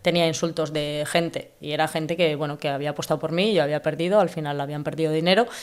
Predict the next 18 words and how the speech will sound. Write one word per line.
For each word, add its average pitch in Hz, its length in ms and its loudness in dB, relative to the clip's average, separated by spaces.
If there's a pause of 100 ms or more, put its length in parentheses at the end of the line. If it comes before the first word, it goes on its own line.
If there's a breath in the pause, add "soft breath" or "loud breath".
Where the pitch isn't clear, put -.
(160 loud breath)
y 202 120 0
se - 100 0
meten 190 240 -4
contigo 170 500 -2
y 160 300 0
ya 151 120 0
está, 156 280 -2
eso 151 400 0
es 156 100 0
así. 165 220 0
Pero 151 160 0
bueno, 160 180 2
eso 156 140 -2
me 160 80 2
ha 160 60 2
pasado 170 240 4
a 170 40 4
mí 214 200 4